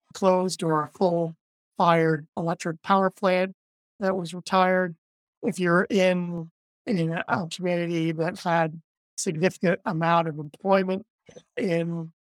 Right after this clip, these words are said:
uh, fossil fuel, or you're in a census tract that has unemployment rate high above the national average for the previous year, then ei-,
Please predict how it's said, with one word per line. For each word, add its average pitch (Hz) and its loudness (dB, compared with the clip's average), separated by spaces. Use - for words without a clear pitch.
uh, 165 0
fossil 170 2
fuel, 170 -2
or 175 2
you're 165 0
in 175 -8
a 165 -2
census 160 -2
tract 151 -2
that 160 -8
has 156 -4
unemployment 175 0
rate 165 -2
high 202 0
above 170 2
the 180 -8
national 160 0
average 165 -4
for 233 -6
the - -12
previous 185 -8
year, 165 -2
then 180 0
ei-, 214 0